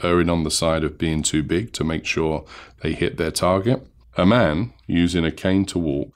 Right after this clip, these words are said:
stops just before the detonation occurs, his back to Sheremet's car.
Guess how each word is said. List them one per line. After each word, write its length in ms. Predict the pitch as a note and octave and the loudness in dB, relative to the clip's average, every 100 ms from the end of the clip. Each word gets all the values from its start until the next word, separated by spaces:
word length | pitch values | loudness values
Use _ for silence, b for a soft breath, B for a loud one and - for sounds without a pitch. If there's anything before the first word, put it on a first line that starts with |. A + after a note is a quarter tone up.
| - | -8
stops 360 | - F#2+ - - | -2 -2 -2 0
just 260 | F#2 - | -2 -2
before 260 | - - D#2 | -4 0 0
the 100 | E2 | 0
detonation 600 | E2 - D#2+ D#2+ - E2 | -2 -2 -2 -2 -4 -6
occurs, 560 | D2 D#2+ D2 C#2 - - B B | -6 -4 -4 -6 -8 -10 B B
his 200 | - D#2+ | -6 -6
back 320 | - E2+ - - | -2 -4 -4 -6
to 80 | |
Sheremet's 680 | D#2 - D#2+ E2 E2+ - - | -2 -2 -2 -2 -4 -4 -6
car. 440 | - - - - | -4 -6 -6 -12